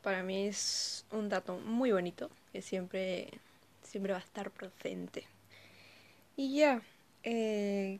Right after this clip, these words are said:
creo que ya vamos diez minutos, parloteando un poquitio. Y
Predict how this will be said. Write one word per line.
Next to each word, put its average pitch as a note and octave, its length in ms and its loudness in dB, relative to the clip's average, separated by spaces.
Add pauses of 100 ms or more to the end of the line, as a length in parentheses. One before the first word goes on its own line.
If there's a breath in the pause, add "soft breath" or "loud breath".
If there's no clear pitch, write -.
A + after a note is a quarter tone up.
creo A3+ 240 0
que F#3 580 0
ya F#3 160 4
vamos F#3 1040 -2
diez F#3+ 240 -2
minutos, - 1300 -2
parloteando F#3+ 600 2
un G#3 120 0
poquitio. C#4 640 -4 (1040 loud breath)
Y A3 520 -2